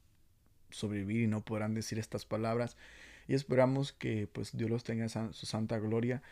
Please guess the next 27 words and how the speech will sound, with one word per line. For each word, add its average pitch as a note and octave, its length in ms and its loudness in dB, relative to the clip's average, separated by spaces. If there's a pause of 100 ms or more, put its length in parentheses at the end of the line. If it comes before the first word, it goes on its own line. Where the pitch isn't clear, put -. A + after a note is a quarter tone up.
(360)
y G#2+ 440 4
que G2+ 520 0 (1120)
también, D#3+ 380 4
¿por - 180 0
qué C3+ 140 2
no? B2 340 2
Que A2 100 0
Dios A2+ 200 2
utiliza A2+ 600 0
la G2+ 300 -4
enfermedad G#2+ 560 -2 (240)
y A#2+ 120 -2
oportunidades G#2+ 880 -4
para, G2+ 400 -4 (1000)
para G#2+ 180 2
lle-, A2 200 0
llevar A2+ 340 2
a A2+ 60 4
los A2+ 180 0
santos A2+ 460 -2
a, G#2+ 240 -8 (320)
pues, G#2+ 240 -14
al G#2 220 -6
cielo. A2 500 -2 (480)
Amén. A2 400 -2 (100)
Entonces, A2+ 640 2 (460)
em, G2 380 2